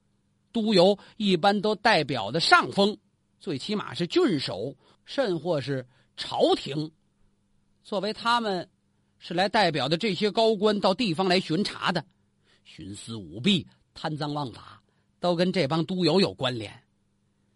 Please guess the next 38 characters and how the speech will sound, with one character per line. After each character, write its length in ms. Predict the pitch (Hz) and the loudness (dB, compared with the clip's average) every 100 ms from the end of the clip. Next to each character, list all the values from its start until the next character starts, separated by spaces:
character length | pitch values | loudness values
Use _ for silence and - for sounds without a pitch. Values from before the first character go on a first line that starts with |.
| _ _ - | _ _ 0
这 220 | 277 269 | 2 2
一 80 | 277 | 2
次 160 | 262 | 0
他 240 | 240 285 302 | 2 2 4
这 140 | 269 | 4
郡 200 | 277 233 | 2 0
县 220 | 247 220 | 2 4
也 100 | 175 | 4
来 160 | 170 196 | 4 4
了 80 | 190 | 2
督 200 | 202 170 | 2 2
邮 180 | 151 | 2
了， 160 | 190 202 _ _ _ _ _ _ _ _ _ _ | 2 -2 _ _ _ _ _ _ _ _ _ _
路 260 | 269 339 233 | 2 2 2
过 160 | 202 175 | 0 0
他 240 | - 294 | 2 2
的 60 | 254 | 4
县 220 | 247 139 | 2 0
衙， 240 | 101 143 _ _ _ _ _ _ _ _ _ | -4 -16 _ _ _ _ _ _ _ _ _
首 220 | - 135 113 | -10 -8 -4
先 160 | 196 | 0
那 60 | 196 | 0
县 240 | - 180 | 2 2
吏 120 | 208 | 2
就 120 | 170 160 | 0 0
告 160 | 190 | -2
诉 60 | 110 | -4
他 180 | 110 - _ _ _ _ _ - | -10 -16 _ _ _ _ _ -12
：“呃， 120 | 143 | -6
县 180 | - 143 | -2 -2
太 120 | 110 | -4
爷， 200 | 95 110 - _ _ _ | -8 -10 -14 _ _ _
您 260 | 170 214 240 | 0 0 0
得 200 | 151 117 | -4 -8
穿 320 | - 240 240 | -4 -2 -2
戴 200 | 233 123 | -2 -4
整 280 | 117 90 - | -6 -10 -12
齐， 400 | - 123 214 | -6 -2 -2